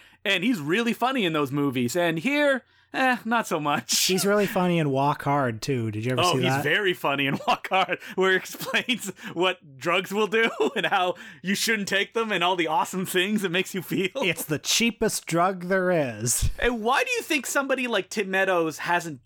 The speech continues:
Speaker 1: taken off? I mean, other than that he's black and that, you know, Hollywood only wants white actors.
Speaker 2: I mean, that probably has a huge amount to do with it.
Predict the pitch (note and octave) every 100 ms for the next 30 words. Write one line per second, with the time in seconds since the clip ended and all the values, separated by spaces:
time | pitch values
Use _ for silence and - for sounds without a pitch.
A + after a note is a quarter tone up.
0 | _ - F#3+ F3 D#3+ D3 C#3+ G2+ - -
1 | - E3 D3+ F#3 F#3+ F3+ E3 E3 D3 D#3+
2 | D3 D3 D3 D3+ C#3+ C3+ C3 C#3 E3 D3
3 | D3 D3 D3 C#3 C#3 C3+ C3+ - C3+ C3+
4 | A#2+ - C#3 E3+ G#3 G#3+ G#3 A3+ G#3+ G3+
5 | F3+ E3+ D#3+ C#3+ C#3 D#3 C#3 C3 B2 A#2+
6 | A#2 B2 B2 A#2+ - A2 F2+